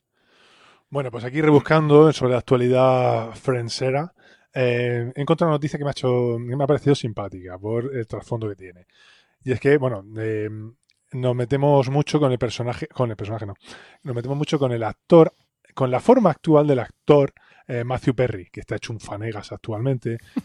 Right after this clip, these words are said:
que está hecho polvo por la, la mala vida que llevó, que llevó especialmente durante la grabación de la serie, porque tuvo ciertos problemas de adicciones de drogas y a-,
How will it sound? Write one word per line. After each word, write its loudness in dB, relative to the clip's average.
que -8
está 0
hecho -4
polvo 6
por 0
la, -6
la -6
mala -6
vida -2
que -6
llevó, 4
que -4
llevó 4
especialmente 0
durante -4
la -6
grabación -10
de -14
la -10
serie, -2
porque -6
tuvo 4
ciertos -4
problemas -6
de -8
adicciones -8
de -6
drogas -4
y -14
a-, -16